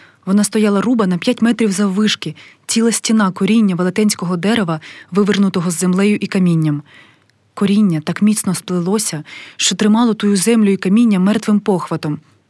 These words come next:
А коли б воно випустило хоч один такий камінь, то його стало б на те, щоб прибити вола. Шукав води, пив, ішов далі. Третьої ночі звалився в купу сухої трави та бур'яну, кимось зібрану в улоговині.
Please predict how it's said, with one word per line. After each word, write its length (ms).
А 80
коли 200
б 60
воно 200
випустило 540
хоч 240
один 220
такий 220
камінь, 420
то 100
його 160
стало 300
б 60
на 100
те, 160
щоб 220
прибити 400
вола. 400
Шукав 360
води, 440
пив, 340
ішов 260
далі. 360
Третьої 340
ночі 260
звалився 460
в 40
купу 260
сухої 320
трави 260
та 100
бур'яну, 460
кимось 340
зібрану 320
в 80
улоговині. 580